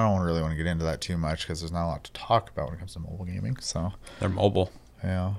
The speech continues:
Speaker 1: I have not been playing a lot of Genshin lately, but that's just because when I play it, like Ghost of Tsushi-, Tsushi-,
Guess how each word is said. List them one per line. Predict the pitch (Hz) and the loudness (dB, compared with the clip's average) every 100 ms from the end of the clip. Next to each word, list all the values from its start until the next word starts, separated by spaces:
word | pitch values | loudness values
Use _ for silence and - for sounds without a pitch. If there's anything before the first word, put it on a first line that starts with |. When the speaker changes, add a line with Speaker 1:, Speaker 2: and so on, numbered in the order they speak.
| - | 2
Speaker 1:
I | 101 | 6
have | 120 | 8
not | 139 139 | 8 6
been | 117 | 4
playing | 123 120 | 6 8
a | |
lot | 113 110 | 8 6
of | 95 | 6
Genshin | 101 101 95 82 | 4 6 4 2
lately, | 82 71 80 82 | 2 0 0 0
but | - | 0
that's | 98 98 - | 2 4 2
just | 92 | -2
because | 90 98 92 90 85 - - - - - - - | -2 0 2 0 0 -2 -4 -14 -20 -20 -20 -8
when | - 113 | 4 10
I | 117 | 10
play | 98 95 95 90 | 8 6 6 6
it, | 87 - - - - - - | 2 -2 -12 -20 -20 -20 -8
like | 90 87 92 98 95 - - - - | -2 6 8 8 6 -2 -10 -14 -8
Ghost | - 87 - | 0 0 0
of | 87 | -2
Tsushi-, | - - - - - | -4 -2 -4 -6 -10
Tsushi-, | - - 92 - 135 | -8 -6 -2 0 -2